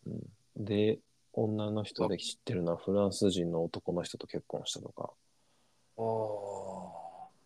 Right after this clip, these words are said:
Speaker 2: うん。
Speaker 1: いや、もう、それは、男女で統計取ったら面白そうだね。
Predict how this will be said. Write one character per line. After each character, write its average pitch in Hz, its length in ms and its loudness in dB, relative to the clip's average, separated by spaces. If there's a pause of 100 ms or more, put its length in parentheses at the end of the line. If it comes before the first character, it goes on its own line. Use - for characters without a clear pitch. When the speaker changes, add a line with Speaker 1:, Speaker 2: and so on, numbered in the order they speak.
(260)
Speaker 2:
う - 20 -10
ん。 - 40 -8 (640)
Speaker 1:
い - 40 -10
や、 101 80 -10 (260)
も 92 420 -4
う、 - 40 -20 (120)
そ - 160 -16
れ 127 100 -8
は、 139 600 -4 (880)
男 165 300 2
女 113 180 -2
で 92 300 2 (480)
統 143 180 8
計 147 180 10
取 147 140 2
っ - 40 -18
た - 80 2
ら 80 80 0
面 110 140 0
白 143 180 4
そ 143 120 6
う 92 60 4
だ - 140 -6
ね。 87 160 -6